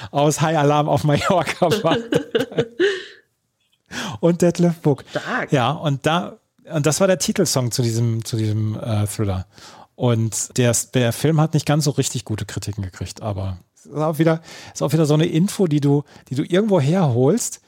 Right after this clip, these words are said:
Speaker 1: und über die du dich diebisch freust, weil du sie im Podcast erzählen darfst.
Speaker 2: <laughs>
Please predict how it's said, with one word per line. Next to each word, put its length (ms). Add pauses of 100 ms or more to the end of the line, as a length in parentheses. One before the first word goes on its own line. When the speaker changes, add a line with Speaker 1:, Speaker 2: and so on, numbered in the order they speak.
(340)
Speaker 1:
und 140
über 160
die 120
du 80
dich 240
diebisch 360
freust, 360
weil 100
du 60
sie 100
im 120
Podcast 400
erzählen 340
darfst. 360
Speaker 2:
<laughs> 60